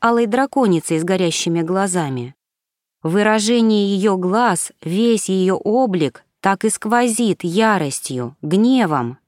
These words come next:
Когда я закончила рассказ, лица у присутствующих странно вытянулись. Наконец, один из магов подал слово. "Гневный лик Инари!"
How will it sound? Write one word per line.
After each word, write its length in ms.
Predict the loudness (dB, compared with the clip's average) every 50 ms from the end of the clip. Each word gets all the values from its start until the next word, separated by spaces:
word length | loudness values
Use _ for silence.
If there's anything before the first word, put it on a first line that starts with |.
| _ _ _ _ _ _ _ _ _ -20 -20 -20 -18 -18 -18 -14 -6
Когда 280 | -4 -2 0 0 2 2
я 160 | 2 2 2
закончила 640 | 0 -2 0 0 0 0 0 0 -2 -2 -2 0 0
рассказ, 640 | 0 -2 -4 -4 -4 -2 -2 0 -2 -2 -6 -10 _ -6
лица 420 | -4 0 0 0 0 0 0 -2
у 80 | -2 -2
присутствующих 1120 | -2 -2 -2 -2 -2 -2 -2 -4 -4 -4 -4 -4 -2 -2 -2 -2 -4 -4 -6 -6 -8 -8 -18 _
странно 480 | -12 -6 -2 0 2 2 2 2 0 0
вытянулись. 760 | 0 -2 -2 -2 -2 -4 -4 -4 -4 -4 -6 -8 -8 -12 -16 _ _ _ _ _ _ _ _ _ _ _ _ _ _ _ -2
Наконец, 760 | 0 0 0 0 0 0 2 2 2 2 0 0 -4 -8 -12 _ _ -6
один 400 | -2 -2 0 2 2 2 2 2
из 120 | 2 2
магов 460 | 2 2 2 2 2 0 0 -2 -4
подал 400 | -4 -2 -2 0 0 0 0 0
слово. 640 | -2 -4 -4 -4 -2 -2 -2 -2 -4 -6 -8 -8 -12 _ _ _ _ _ _ _ _ _ _ _ _ _ _ _ _ _ _ _ _ _
"Гневный 960 | -14 -8 -4 -2 0 2 2 2 2 2 2 2 2 2 2 2 2 2 2
лик 380 | 2 2 2 2 2 0 -2 -6 -4
Инари!" 960 | 0 2 2 4 4 4 4 4 4 4 2 2 2 2 2 2 0 -2 -4